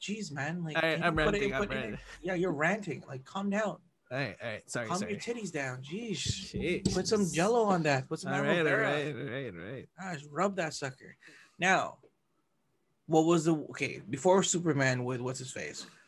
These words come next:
Speaker 1: Who was his previous Su-, Superman? Remember they tried to, like, do it again?
Speaker 2: Oh, sheesh. What's his
Speaker 1: Yeah, it was Light and Colorful and Jolly. That's
Speaker 2: Yeah.
Speaker 1: why Snack had to do
Speaker 2: Si Captain Atom. <laughs>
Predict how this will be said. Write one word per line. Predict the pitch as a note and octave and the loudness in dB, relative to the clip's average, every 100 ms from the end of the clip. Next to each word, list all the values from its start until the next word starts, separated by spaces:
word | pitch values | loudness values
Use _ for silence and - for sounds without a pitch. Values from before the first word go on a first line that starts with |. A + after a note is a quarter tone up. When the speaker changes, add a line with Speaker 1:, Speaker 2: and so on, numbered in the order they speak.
| _ - | _ -6
Speaker 1:
Who | C#3 C#3 | -2 2
was | C#3+ | 2
his | C3 C3 | 0 -4
previous | - D3 C3+ C3 | 2 2 2 0
Su-, | C3 - | 0 -2
Superman? | - B2 C3 A#2 A2+ | -4 -4 -4 -4 -4
Remember | A#2 C3+ C3 C#3+ | -2 0 0 -2
they | D3 | -2
tried | C3 C3+ B2 | -2 -2 -2
to, | B2 A2 - - | -4 -6 -12 -10
like, | C3 C3+ - | -6 -6 -6
do | C3+ | -6
it | B2+ | -4
again? | A#2 A#2 D3+ | -2 -4 -4
Speaker 2:
Oh, | D#3 F3 F3+ F3+ D#3+ - | -4 -2 0 0 -2 -4
sheesh. | - - - - D#3+ D#3+ C#3+ - - | -6 -4 -4 -2 -2 -2 -4 -8 -12
What's | C#3 - | -12 -6
his | C#3+ | 4
Speaker 1:
Yeah, | C#3 D3 B2 C3 - - - | 8 8 6 2 -6 -14 8
it | F3+ | 12
was | D#3+ D3 | 12 12
Light | C#3+ C3+ | 10 8
and | A#2 C#3+ | 6 4
Colorful | D3 C#3 C#3 C#3 | 6 6 6 4
and | C3+ C3+ | 4 4
Jolly. | C3 C3+ D#3 G2 - - - _ - | 6 8 8 6 -4 -12 -18 _ -18
That's | - C3+ B2+ D3+ | -4 6 8 8
Speaker 2:
Yeah. | D3+ | 6
Speaker 1:
why | C3 | 6
Snack | D3 C#3+ C#3+ C#3+ | 6 8 8 8
had | C#3 C3 | 6 6
to | C3 | 0
do | C3 B2 B2+ C3+ - | -2 0 0 0 -4
Speaker 2:
Si | - - | -10 -6
Captain | C#3+ D#3 E3 D#3 | -4 -2 0 0
Atom. | D3+ D#3+ D#3+ F3 E3+ _ | -2 -2 -4 -4 -8 _
<laughs> | - | -8